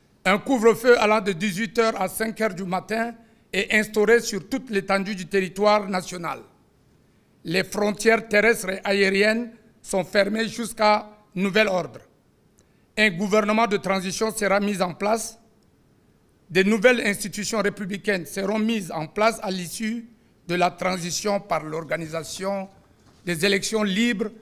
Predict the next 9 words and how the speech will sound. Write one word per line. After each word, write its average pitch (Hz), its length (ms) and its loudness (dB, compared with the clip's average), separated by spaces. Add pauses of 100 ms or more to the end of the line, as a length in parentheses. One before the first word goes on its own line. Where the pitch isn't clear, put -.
(380)
démocratiques 202 880 0 (320)
et 180 140 -2
transparentes, 196 760 0 (380)
suivant 196 520 0
l'esprit 214 640 0
de 202 120 -6
sa-, 190 260 -2
du 196 180 -4
sacrifice 208 680 -2